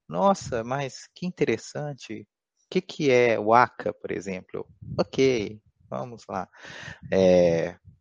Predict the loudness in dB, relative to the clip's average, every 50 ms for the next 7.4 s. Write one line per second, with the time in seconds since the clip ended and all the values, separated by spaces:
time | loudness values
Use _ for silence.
0 | _ _ -20 _ -8 -6 -4 -4 -4 -6 -8 -8 -8 -8 -8 -8 -10 -12 -8 -2
1 | -2 0 0 0 -2 -2 -2 -4 -8 -16 _ _ _ _ _ _ _ _ -18 -16
2 | -8 -6 -6 -6 -6 -8 -16 -14 -14 -14 -12 -8 -8 -8 -8 -8 -14 -14 -12 -10
3 | -10 -10 -10 -10 -12 -6 -4 -2 -2 -2 -4 -6 _ -16 _ _ -20 -20 -20 -20
4 | -20 -20 -18 -12 -12 -10 -10 -10 -12 _ _ _ _ _ _ _ _ _ _ _
5 | _ -16 -14 -6 -4 -2 -2 -2 _ -6 -6 -4 -4 -4 -4 -6 -8 -8 -10 -10
6 | -12 _ -8 -8 -8 -4 0 0 0 0 -2 -8 -8 -8 -8 -8 -8 -4 0 2
7 | 4 4 2 2 0 -8 -14